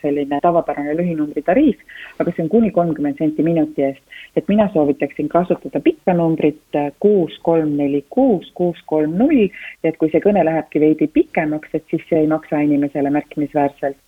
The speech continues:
äh, rohkem, et see ei paista võib-olla isegi välja sealt telefoniarve pealt.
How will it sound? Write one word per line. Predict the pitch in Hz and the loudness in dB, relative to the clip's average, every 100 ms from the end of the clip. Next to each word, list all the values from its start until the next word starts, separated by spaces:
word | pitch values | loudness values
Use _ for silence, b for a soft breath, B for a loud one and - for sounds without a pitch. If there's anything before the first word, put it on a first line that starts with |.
| 147 | -2
äh, | 143 143 | 0 2
rohkem, | 170 - 135 131 | 0 -2 -4 -4
et | - - | -6 -4
see | 139 | -2
ei | |
paista | 147 147 - | -2 -2 0
võib-olla | 139 139 143 143 | 0 0 0 0
isegi | 156 147 | -2 0
välja | 147 143 131 | 2 2 0
sealt | - 135 143 | -4 -6 -6
telefoniarve | 139 - 135 131 127 139 | -6 -4 -4 -2 -4 -6
pealt. | 131 131 | -6 -8